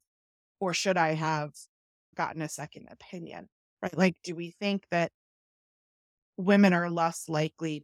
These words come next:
to advocate for themselves and feel empowered in an environment where w-, we don't have control and we just shrink a little bit?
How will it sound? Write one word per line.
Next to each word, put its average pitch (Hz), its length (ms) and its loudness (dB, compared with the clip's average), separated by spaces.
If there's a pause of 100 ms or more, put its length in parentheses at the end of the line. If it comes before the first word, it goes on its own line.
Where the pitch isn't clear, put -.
(120)
to 147 580 -8 (240)
advocate 214 540 6
for 165 100 -14
themselves - 720 -12
and 165 140 -8
feel 180 280 -4
empowered 156 840 -2
in 160 100 -10
an 156 160 -8
environment 151 880 -4
where 151 600 -6 (840)
w-, 180 160 -16 (160)
we 185 580 -8
don't 180 260 4
have 170 300 -4
control 165 760 4 (260)
and 165 220 2
we 165 140 -4
just 165 320 -4
shrink 202 440 -2
a 269 60 0
little 302 300 0
bit? 349 260 0